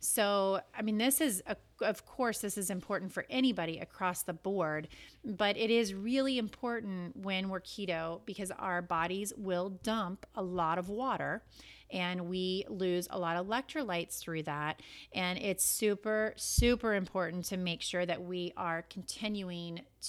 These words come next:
to replenish and rehydrate our bodies. So,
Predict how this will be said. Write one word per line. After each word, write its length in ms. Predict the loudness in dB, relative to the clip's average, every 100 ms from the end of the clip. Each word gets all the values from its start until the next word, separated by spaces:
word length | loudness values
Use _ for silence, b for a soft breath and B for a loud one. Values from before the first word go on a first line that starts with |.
| -4
to 340 | -4 -4 -6
replenish 920 | -6 -6 -6 -8 -4 -4 -4 -6 -8 B B B
and 180 | -6 -2
rehydrate 720 | -2 -2 -2 0 0 -2 -2
our 100 | -6
bodies. 640 | -2 -2 -2 -4 -8 -10 -14 _ _ _ _ _ _ _ -20 _ -20 -10
So, 480 | -2 4 6 6